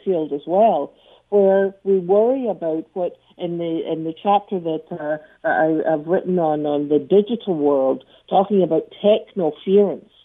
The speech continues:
that in the interfering of our development of relationship because of technology. And so, um, it really makes us ask parents and ask ourselves,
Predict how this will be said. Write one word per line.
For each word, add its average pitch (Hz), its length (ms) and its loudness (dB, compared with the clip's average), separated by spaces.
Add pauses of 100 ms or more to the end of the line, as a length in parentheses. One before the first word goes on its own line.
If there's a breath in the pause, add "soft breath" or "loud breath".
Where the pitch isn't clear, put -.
(460 soft breath)
that 156 200 0 (120)
in 185 300 0
the 170 200 -2
interfering 202 920 -2
of 147 180 -2
our 156 120 2
development 170 680 0
of 151 140 -12
relationship 160 840 -2
because 180 400 0
of 160 140 -12
technology. 165 840 -2 (360 soft breath)
And 175 220 -2 (100)
so, 190 400 4 (220 soft breath)
um, 170 400 0
it 180 160 -2
really 214 460 0
makes 226 480 -2
us 196 180 -6 (280)
ask 196 320 -4 (240)
parents 214 500 0
and 147 120 -8
ask 185 300 -6
ourselves, 175 560 0